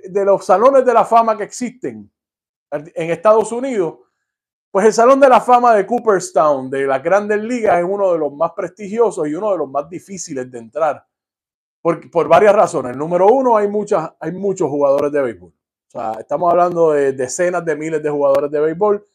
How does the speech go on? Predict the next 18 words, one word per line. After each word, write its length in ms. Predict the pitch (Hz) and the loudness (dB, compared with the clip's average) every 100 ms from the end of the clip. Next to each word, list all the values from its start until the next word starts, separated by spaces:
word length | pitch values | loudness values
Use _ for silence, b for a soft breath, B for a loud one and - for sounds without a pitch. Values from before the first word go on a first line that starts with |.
| _ _ _ | _ _ _
y 80 | 170 | -6
de 120 | 160 | 0
los 160 | 156 147 | 0 0
que 100 | 147 | -8
están 260 | - 165 | -2 0
activos 480 | 196 - 202 202 180 | 0 -4 -4 0 0
en 80 | 170 | -2
Grandes 320 | 175 180 175 | -4 -2 -4
Ligas, 380 | 175 208 196 156 | -4 -4 -2 -2
estamos 280 | 151 143 156 | -4 -2 -2
hablando 300 | 151 151 156 | 0 -2 -4
de 100 | 135 | -8
que 100 | 120 | -6
son 280 | 151 165 156 | -6 -6 -8
miles 340 | 165 143 120 | -6 -6 -6
de 100 | 113 | -12
jugadores. 520 | 110 107 104 95 _ _ _ _ _ _ _ | -10 -8 -8 -12 _ _ _ _ _ _ _
Eh, 220 | 165 160 | -4 -4